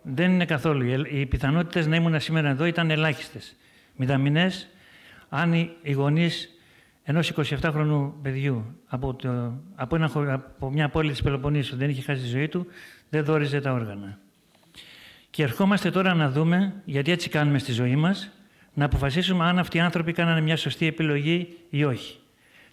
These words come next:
Ποια ήταν όμως τα δεδομένα αυτής της οικογένειας, ποια ήτανε, ποιος, σε ποιο δίλημμα βρέθηκε; Απ' τη μια είχανε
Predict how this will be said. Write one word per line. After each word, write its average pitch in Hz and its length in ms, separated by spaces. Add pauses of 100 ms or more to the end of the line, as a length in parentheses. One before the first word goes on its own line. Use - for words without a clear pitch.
(120)
Ποια 202 220
ήταν 190 240
όμως 156 180
τα 143 120
δεδομένα 131 420
αυτής 120 280
της - 120
οικογένειας, 127 600 (480)
ποια 190 200
ήτανε, 147 460 (380)
ποιος, 196 220
σε 165 100
ποιο 185 200
δίλημμα 147 340
βρέθηκε; 151 500 (380)
Απ' 135 140
τη 151 100
μια 170 220
είχανε 135 500